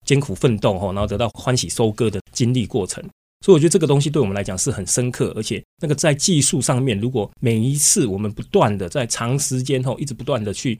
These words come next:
进步的话，慢慢的话，三星也知道其实这个过程很辛苦，所以他有一直协助我们说，哎，我们是不是在各个 flow 上可以做一个比较精准的控制吼，更完美的控制。这样子的话，大家其实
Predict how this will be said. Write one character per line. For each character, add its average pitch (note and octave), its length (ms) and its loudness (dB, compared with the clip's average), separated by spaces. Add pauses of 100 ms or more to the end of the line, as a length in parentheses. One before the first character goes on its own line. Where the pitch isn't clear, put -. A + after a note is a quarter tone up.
进 A#2 200 0
步 G#2+ 160 -6
的 F#2 80 -6
话， G2 240 -4 (240)
慢 G3+ 160 8
慢 G3+ 180 6
的 C3+ 100 4
话， C#3+ 160 2
三 D#3 160 2
星 D#3 100 0
也 G#2+ 80 0
知 C3+ 80 -6
道 C3+ 100 0
其 A2+ 160 -4
实 A#2+ 60 -2
这 C#3 80 -4
个 A#2+ 80 0
过 A#2 180 -2
程 G#2 140 -6
很 F#2+ 100 -8
辛 A2 240 -6
苦， G2 200 -8
所 D3 100 -6
以 C#3 60 -4
他 D#3 120 -4
有 A2+ 140 -6
一 F3+ 140 -4
直 B2+ 300 -6 (220)
协 C#3 200 2
助 F#3 120 0
我 B2+ 100 4
们 F#2+ 140 -2
说， B2 180 -2
哎， D3+ 120 0
我 A#2+ 100 2
们 A2 120 2
是 F#3 100 -6
不 D#3 60 0
是 D#3+ 60 -2
在 D#3+ 140 0
各 D3 160 -4
个 A#2+ 120 -2
flow C3 340 0
上 A2+ 260 -2 (320)
可 D3 80 0
以 D3 80 2
做 D#3+ 240 0
一 D3 80 -8
个 C3+ 200 0
比 - 80 -10
较 D3 80 0
精 E3 200 0
准 A2+ 160 0
的 F#2+ 60 -4
控 C3 300 0
制 A#2 180 -4
吼， A2 160 -2
更 C#3 180 -2
完 A2 220 0
美 B2 140 -2
的 G#2+ 60 -8
控 A#2+ 200 -4
制。 A2 180 -6 (300)
这 G#3 100 4
样 G3 60 6
子 C3+ 80 2
的 C3 60 4
话， D3+ 120 6
大 D#3 160 0
家 D3+ 160 0
其 C3 140 -2
实 A2 180 -4